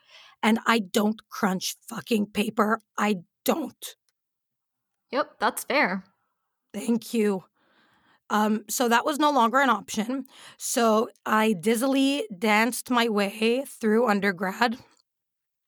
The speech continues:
Speaker 1: I like that sentence. <laughs>
Speaker 2: <laughs>
Speaker 1: I dizzily danced my way through undergrad and came out the other side with grades that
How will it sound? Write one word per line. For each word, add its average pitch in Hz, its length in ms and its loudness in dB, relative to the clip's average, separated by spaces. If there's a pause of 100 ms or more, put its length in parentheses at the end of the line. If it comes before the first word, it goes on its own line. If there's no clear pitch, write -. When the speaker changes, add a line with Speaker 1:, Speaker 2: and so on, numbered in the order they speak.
(960)
Speaker 1:
I 226 100 2
like 208 220 -2
that 202 180 0
sentence. - 540 -10
<laughs> - 100 -20 (140)
Speaker 2:
<laughs> 220 1160 -2 (1000)
Speaker 1:
I 208 200 2
dizzily 233 360 -2
danced 247 360 0
my 254 140 2
way 226 180 2
through 240 260 -2
undergrad 214 840 0
and 208 520 0 (480)
came 254 260 2
out 220 180 2
the 240 140 -2
other 220 220 0
side 196 580 2
with 202 420 -2
grades 196 720 -2 (120)
that 190 480 0